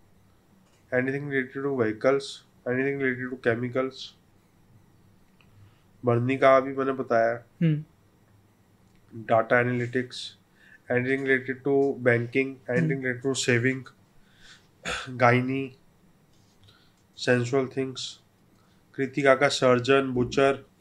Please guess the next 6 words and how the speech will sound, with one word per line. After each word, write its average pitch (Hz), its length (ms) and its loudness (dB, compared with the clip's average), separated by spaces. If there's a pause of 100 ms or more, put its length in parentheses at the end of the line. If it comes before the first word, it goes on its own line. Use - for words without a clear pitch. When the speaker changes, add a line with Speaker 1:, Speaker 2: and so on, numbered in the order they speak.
(180)
Speaker 1:
लॉयर, 127 540 4 (880)
बात 120 280 4
काटने 123 360 2
वाला, 123 460 0
Speaker 2:
हम्म। 151 220 -4 (1080)
Speaker 1:
लाइजनर, 123 680 2